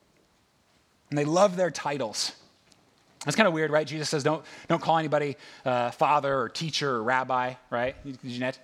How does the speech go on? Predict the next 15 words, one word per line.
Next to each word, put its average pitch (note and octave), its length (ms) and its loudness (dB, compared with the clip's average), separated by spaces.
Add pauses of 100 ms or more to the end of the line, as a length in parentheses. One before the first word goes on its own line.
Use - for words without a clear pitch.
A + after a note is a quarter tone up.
catch - 200 -4
that C3 120 -2
in B2+ 60 -6
there? B2+ 220 -4 (200)
I F3 40 0
mean, F3+ 80 2
Jesus G#3+ 400 2
i-, - 20 -6
is, F3+ 480 0
is F#3+ 160 0
clearly A3+ 640 2
overstating F#3+ 800 2
his E3 140 -2
point. D#3+ 440 -4 (400)
Um, C#3 420 0